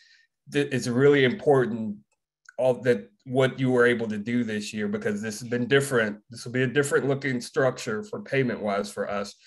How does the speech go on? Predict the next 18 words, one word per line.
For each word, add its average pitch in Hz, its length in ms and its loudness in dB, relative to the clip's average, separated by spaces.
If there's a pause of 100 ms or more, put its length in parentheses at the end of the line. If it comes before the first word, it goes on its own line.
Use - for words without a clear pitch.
(160)
but 117 100 4
it 117 80 2
was 113 220 -2
needed. 110 520 0 (300)
And 110 220 -6
we 117 80 -4
really 113 320 -2
appreciate 104 720 -2
the 95 80 -16
time 104 340 -8
and 104 80 -4
effort 101 300 -4
that 98 160 -12
you - 60 -20
put 104 180 -10
in 98 160 -10
on - 180 -20
it. - 80 -20